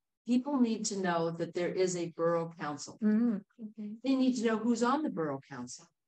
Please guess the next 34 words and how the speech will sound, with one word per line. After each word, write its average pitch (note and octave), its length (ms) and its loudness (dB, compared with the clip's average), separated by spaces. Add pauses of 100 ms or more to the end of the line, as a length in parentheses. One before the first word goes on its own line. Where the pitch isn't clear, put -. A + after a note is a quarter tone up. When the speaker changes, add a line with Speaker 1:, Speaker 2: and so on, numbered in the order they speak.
(120)
Speaker 1:
They D#3+ 100 -6
need D#3+ 240 -4
to E3 80 -6
know E3 440 -4 (100)
what F3+ 220 0
a F#3 40 2
borough E3 300 0
council C#3+ 460 -10
does. - 500 -8 (480)
They G3+ 100 8
need G#3 280 6
to G3+ 120 -6
know F#3 500 0 (200)
where G#3+ 480 4
in G3+ 240 -2
Union G3 360 0
County G#3 380 -4
you F#3 120 -4
go F3 520 -2
to F3 100 -10
register F3 600 -6
to D#3+ 160 -8
vote. D3+ 400 -4 (320)
How F#3+ 160 0
do G#3 60 0
you G3+ 140 0
go F#3 180 0
about E3 280 -4
doing E3+ 220 -6
it E3 160 -6
if - 100 -12
you E3 140 -6
want F3 300 -6
to? - 200 -8